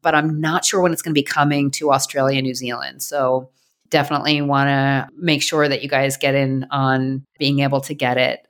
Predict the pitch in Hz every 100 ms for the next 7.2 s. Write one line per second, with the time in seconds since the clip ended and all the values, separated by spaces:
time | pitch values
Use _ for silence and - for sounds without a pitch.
0 | - 143 139 127 120 - 143 127 131 131
1 | - 120 - 156 147 143 143 139 151 151
2 | - 165 147 139 135 143 139 139 139 143
3 | 135 131 165 175 196 208 208 214 214 214
4 | 160 143 139 151 143 - - - - 151
5 | - 147 147 151 151 147 139 135 285 -
6 | - 165 147 143 147 165 151 151 147 147
7 | 147